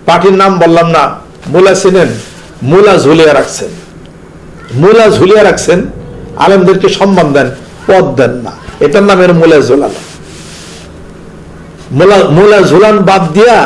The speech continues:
সামনে ভবিষ্যতে আলেম ওলামা, বড় বড় আলেম ওলামাদেরকে সামনে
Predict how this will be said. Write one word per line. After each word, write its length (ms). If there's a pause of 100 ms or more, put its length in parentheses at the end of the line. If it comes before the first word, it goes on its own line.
(340)
সামনে 300 (100)
ভবিষ্যতে 500 (760)
আলেম 240
ওলামা, 200
বড় 180
বড় 100 (100)
আলেম 200
ওলামাদেরকে 380 (100)
সামনে 240